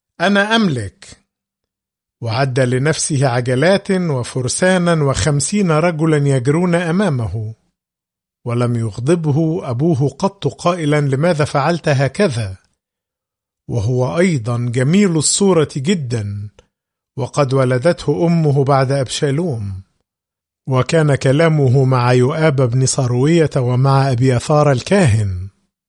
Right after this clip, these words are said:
فأعانا أدونية. وأما صدوق الكاهن وبناياه بن يهويداع وناثان النبي وشمعي وريعي والجبابرة الذين لداود، فلم يكونوا مع أدونية.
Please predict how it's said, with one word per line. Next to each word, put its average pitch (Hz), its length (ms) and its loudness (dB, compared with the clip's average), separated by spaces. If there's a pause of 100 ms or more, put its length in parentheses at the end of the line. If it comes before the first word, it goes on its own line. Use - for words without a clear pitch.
(460)
فأعانا 147 1300 0
أدونية. 127 800 -2 (1080)
وأما 120 280 0
صدوق 127 560 -4
الكاهن 156 600 0
وبناياه 123 1000 0
بن 127 260 -2
يهويداع 123 880 -2
وناثان 127 640 0
النبي 151 600 0 (560)
وشمعي 180 640 0
وريعي 160 640 0
والجبابرة 135 920 0
الذين 139 540 0
لداود، 131 720 0 (840)
فلم 131 400 0
يكونوا 175 640 0
مع 143 400 0
أدونية. 123 800 -2